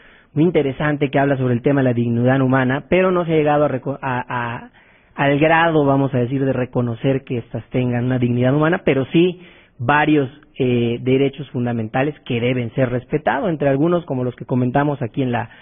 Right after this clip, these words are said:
en la ponencia, el debido proceso, la presunción de inocencia, los cuales, desde luego, a la hora de enjuiciarlos penalmente, tendrían que serles reconocidos. Eh, pregunta Daniel Serrano,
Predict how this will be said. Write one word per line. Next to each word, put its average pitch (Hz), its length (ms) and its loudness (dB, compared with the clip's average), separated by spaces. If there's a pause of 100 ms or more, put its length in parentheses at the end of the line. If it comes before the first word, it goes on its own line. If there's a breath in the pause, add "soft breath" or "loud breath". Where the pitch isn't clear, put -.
(260 loud breath)
en 123 100 2
la 127 140 2
ponencia, 156 580 2
el 120 140 -2
debido 120 260 0
proceso, 135 540 -8
la 107 80 -8
presunción 113 340 -6
de 127 60 0
inocencia, 139 560 -2
los 123 160 -6
cuales, 139 300 0 (340 soft breath)
desde 120 240 -6
luego, 151 420 0 (240 soft breath)
a 127 140 -4
la 131 120 2
hora 160 160 4
de 131 120 0
enjuiciarlos 147 720 0
penalmente, 147 580 0
tendrían 139 460 0
que 127 100 -6
serles 127 340 -4
reconocidos. 110 680 -12 (1120 soft breath)
Eh, 170 880 0
pregunta 196 480 2
Daniel 160 320 2
Serrano, 160 580 2